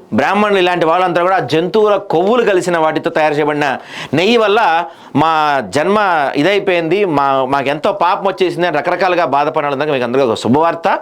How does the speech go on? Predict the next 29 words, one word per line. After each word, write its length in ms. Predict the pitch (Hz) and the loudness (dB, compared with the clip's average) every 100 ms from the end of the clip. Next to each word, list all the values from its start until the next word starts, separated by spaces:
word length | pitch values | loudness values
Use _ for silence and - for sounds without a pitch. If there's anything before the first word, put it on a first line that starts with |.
| - - - - - | -8 -20 -20 -20 -4
దాంట్లో 500 | 131 143 190 131 120 - - - | -2 0 2 2 0 -4 -16 -4
ఎటువంటి 440 | 131 156 208 190 196 | -2 0 0 0 -2
జంతువుల 720 | 113 135 190 220 233 226 202 | -2 -2 0 0 0 2 0
కొవ్వుతో 640 | 143 - 147 170 214 214 | -2 -4 -2 2 2 0
కలిసిన 340 | 190 151 139 165 | 0 0 0 0
నెయ్యి 180 | 147 131 | 0 0
పదార్థాలు 480 | 113 104 85 147 | 0 -2 -2 0
లేవు, 180 | 151 95 - - - - - - - - - - - - - | 0 -2 -8 -18 -20 -20 -20 -20 -20 -20 -20 -20 -20 -20 -6
ఎటువంటి 400 | 131 139 220 190 | -2 0 0 0
జంతువుల, 540 | 143 110 147 175 135 110 113 | 0 0 0 0 0 0 0
ఆవుదో, 380 | 123 131 135 | 2 2 2
పందిదో, 380 | 156 135 120 113 | 0 0 0 2
ఇంకేదో 360 | 156 131 131 156 | 0 0 2 2
జంతువుతో 380 | 135 123 120 117 | 0 0 0 0
కలిసిన, 420 | 113 - 147 247 - - - - - | 0 0 -2 -2 -8 -20 -20 -18 -2
ఆ, 140 | 127 127 | 0 0
కొవ్వుతో 500 | 123 175 208 208 226 | -2 0 0 0 2
తయారు 260 | 170 160 | 2 2
చేయబడిన 300 | 143 139 135 | 2 0 0
నెయ్యి 320 | 135 123 123 123 | 0 0 2 2
అలాంటిది 380 | 127 127 113 | 0 0 0
ఏమీ 160 | 113 110 | 0 2
లేదు. 340 | 107 120 262 - - - | 2 2 0 -4 -14 -4
దాంట్లో 280 | 156 185 175 | -2 2 0
జంతువుల 560 | 131 135 - 240 220 202 | 2 0 0 2 2 2
కొవ్వు 340 | - 165 190 | 0 2 2
అవశేషాలు 580 | 196 160 165 151 131 120 | 2 2 0 0 0 0
ఏమీ 200 | 110 208 | 0 -2
కనపడలేదు. 640 | 226 139 147 117 90 85 | -2 -2 0 0 -2 -4